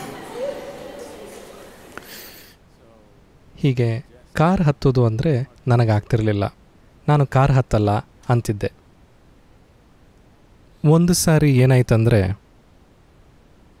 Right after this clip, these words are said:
ನಾವೊಂದು ಅಭಯಾರಣ್ಯಕ್ಕೆ drive ಮಾಡ್ಕೊಂಡು ಹೋಗ್ತಿದ್ವಿ.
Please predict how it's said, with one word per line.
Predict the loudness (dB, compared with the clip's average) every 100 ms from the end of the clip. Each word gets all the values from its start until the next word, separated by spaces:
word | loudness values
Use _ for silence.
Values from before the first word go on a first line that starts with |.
| _ _ _ _ _ 2
ನಾವೊಂದು | 4 4 2 2 0 0 -2 -10 _ _ -2
ಅಭಯಾರಣ್ಯಕ್ಕೆ | 2 4 4 4 4 2 0 0 -2 -2 -8 _ _ _ _ _ 0
drive | 2 4
ಮಾಡ್ಕೊಂಡು | 4 2 2 2 2
ಹೋಗ್ತಿದ್ವಿ. | 2 0 0 0 2 0